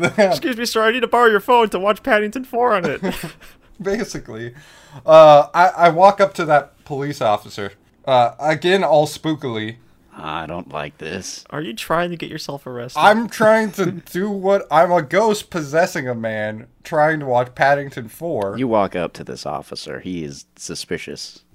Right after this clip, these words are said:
Speaker 1: Uh, sir, uh, officer, can I borrow your phone?
Speaker 3: Um, n-, do you need some assistance?
Speaker 1: Uh,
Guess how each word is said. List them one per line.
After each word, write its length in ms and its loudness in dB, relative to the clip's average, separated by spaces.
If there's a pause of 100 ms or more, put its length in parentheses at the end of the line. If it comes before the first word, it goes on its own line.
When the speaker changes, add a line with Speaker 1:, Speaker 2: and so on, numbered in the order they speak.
(200)
Speaker 1:
Uh, 260 -2 (140)
sir, 540 0
uh, 380 4
officer, 480 0
can 180 -2
I 100 2
borrow 280 4
your 120 -2
phone? 520 0 (300)
Speaker 3:
Um, 960 -14 (240)
n-, 400 -16 (580)
do 100 -14
you 120 -12
need 260 -10
some 180 -14
assistance? 800 -12
Speaker 1:
Uh, 260 0